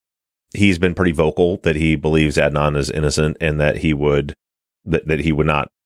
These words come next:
pursue a prosecution of Adnan. I'm pretty confident that this Mar-, that the Maryland Supreme Court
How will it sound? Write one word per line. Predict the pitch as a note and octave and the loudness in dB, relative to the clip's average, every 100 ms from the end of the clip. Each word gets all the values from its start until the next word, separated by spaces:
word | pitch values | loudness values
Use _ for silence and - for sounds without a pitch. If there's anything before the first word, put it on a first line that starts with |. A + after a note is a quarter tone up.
| _ _ | _ _
pursue | - F2 F#2+ D#2+ | -2 0 2 2
a | |
prosecution | - D2+ - - E2 E2 | 0 -2 -4 -4 -4 -2
of | D2 | 0
Adnan. | D2+ D2+ D2+ D#2 - _ _ _ _ - | 0 0 -2 -2 -4 _ _ _ _ -6
I'm | G2 F2 D2+ _ _ _ - - - | -4 -4 -8 _ _ _ -20 -12 -10
pretty | - A#2 A2+ | 0 2 2
confident | G2 F#2+ F2+ F#2 G#2 G2+ G#2+ - _ _ | 2 0 0 0 2 0 0 -6 _ _
that | F#2 E2+ | -2 0
this | E2+ E2 D#2 F#2 | 2 2 2 -2
Mar-, | F2+ E2 | -2 -2
that | E2 D#2+ | -2 -2
the | |
Maryland | D#2+ D#2+ E2 - | 0 2 0 -2
Supreme | - E2 D2+ | -2 -2 -4
Court | - D#2+ D#2+ | -2 2 2